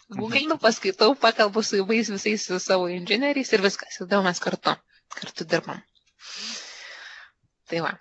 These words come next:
Speaker 1: Aš turiu tokį, mes jau artėjame į pabaigą, tai paskutiniai tokie klausimai, gal tai trumpesni, e, nu, trumpesni atsakymai, nesiplėtojant galbūt. E,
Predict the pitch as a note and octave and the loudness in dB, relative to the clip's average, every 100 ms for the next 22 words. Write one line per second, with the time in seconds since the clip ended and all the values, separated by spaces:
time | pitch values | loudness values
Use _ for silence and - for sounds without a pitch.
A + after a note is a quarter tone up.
0 | _ _ _ _ _ - D3+ - C#3+ C3 | _ _ _ _ _ -4 -4 0 2 4
1 | B2+ - - D3+ C#3+ C#3+ - - - C#3 | 2 -2 0 2 4 4 -2 0 2 6
2 | E3 C3+ B2 C#3 C#3+ C3+ B2+ B2+ - B2+ | 6 6 6 4 4 0 -2 -2 -2 4
3 | G#2 - - - C3 A#2 B2 - - C#3 | 6 6 2 0 -2 0 0 -2 -10 -6
4 | B2 C3 D3+ C3+ A#2 A#2 - - C#3 B2+ | -6 -2 2 4 4 2 -8 -12 -8 -2
5 | A#2+ - - E3+ E3 _ _ - C3+ B2+ | 0 0 -4 -6 -6 _ _ -16 -8 -4
6 | A#2+ B2+ - _ _ C#3 - A#2 A2+ B2 | -4 -6 -12 _ _ -14 -12 -8 -8 -6
7 | A#2+ - A2+ - G#2+ A2 - A2+ B2 D3 | -8 -6 -6 -6 -10 -10 -6 -6 -2 -4
8 | B2 - - - - - - - - C3 | -4 -10 -14 -18 -16 -16 -16 -18 -6 2
9 | B2 B2 A#2 | 4 6 6